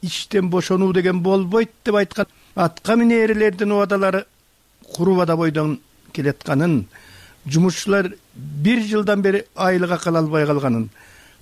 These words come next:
Кадамжай сурма комбинатынын атайын администраторунун орун басары Адыл Жээнбеков деген киши экендигин жазып чыкты.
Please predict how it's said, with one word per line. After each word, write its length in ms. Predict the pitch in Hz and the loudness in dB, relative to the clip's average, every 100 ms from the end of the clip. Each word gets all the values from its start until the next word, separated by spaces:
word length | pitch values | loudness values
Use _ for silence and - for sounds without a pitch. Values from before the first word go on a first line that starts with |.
| - | 0
Кадамжай 400 | 170 185 180 208 | 2 2 2 0
сурма 300 | - 202 196 | 0 -2 -2
комбинатынын 720 | 190 196 185 185 - 196 208 - - | 0 0 0 -2 -2 -4 -4 -8 -2
атайын 640 | 190 180 185 196 233 247 - | -2 0 2 2 2 0 -2
администраторунун 1000 | 240 185 214 208 - 208 202 196 202 208 214 | -4 0 0 0 0 0 0 0 0 -2 0
орун 300 | 196 190 190 | 2 2 0
басары 380 | 180 185 196 - | 0 0 -2 -4
Адыл 320 | 175 170 190 185 | -2 0 2 0
Жээнбеков 640 | 123 151 180 180 196 - | -2 2 2 2 -2 -2
деген 220 | 190 175 | -2 -2
киши 140 | 156 165 | -4 -6
экендигин 440 | 160 143 143 135 - _ 131 | -4 -2 -2 -4 -8 _ -4
жазып 280 | 131 110 | -4 -2
чыкты. 380 | - - - 98 | -8 -12 -8 -8